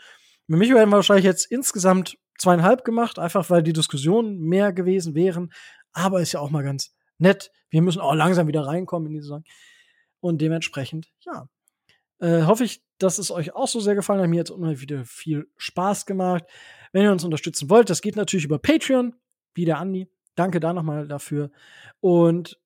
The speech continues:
ansonsten folgt uns einfach überall da rein, wo es Podcasts gibt. Wir sind auf Twitter und vielleicht gibt's auch in den nächsten Tagen nochmal was anderes. Da bin ich gerade noch am Vorbereiten.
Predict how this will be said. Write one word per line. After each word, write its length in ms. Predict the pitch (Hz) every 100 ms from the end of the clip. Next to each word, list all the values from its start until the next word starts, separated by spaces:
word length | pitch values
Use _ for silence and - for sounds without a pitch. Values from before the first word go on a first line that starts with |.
| -
ansonsten 600 | 175 190 220 - 262 247
folgt 260 | - 269 254
uns 100 | 196
einfach 160 | 165
überall 220 | 170 165
da 200 | 151 170
rein, 200 | 175 160
wo 40 | 151
es 80 | -
Podcasts 440 | 220 - 196 -
gibt. 320 | 196 175 _
Wir 80 | 180
sind 140 | 208
auf 140 | 214 160
Twitter 400 | - 196 190 185 - - - -
und 200 | 302 302
vielleicht 280 | 220 196 190
gibt's 160 | 170
auch 160 | 180 165
in 60 |
den 100 | 165
nächsten 200 | 147 139
Tagen 240 | 135 139 143
nochmal 380 | 139 135 127 131
was 320 | 135 - - _
anderes. 720 | - 285 240 208 240 - - _ _ _ _ _ _
Da 140 | 170
bin 140 | 165 180
ich 100 | 160
gerade 200 | 156 147
noch 100 | 143
am 80 | 139
Vorbereiten. 760 | - 196 196 175 175 165 175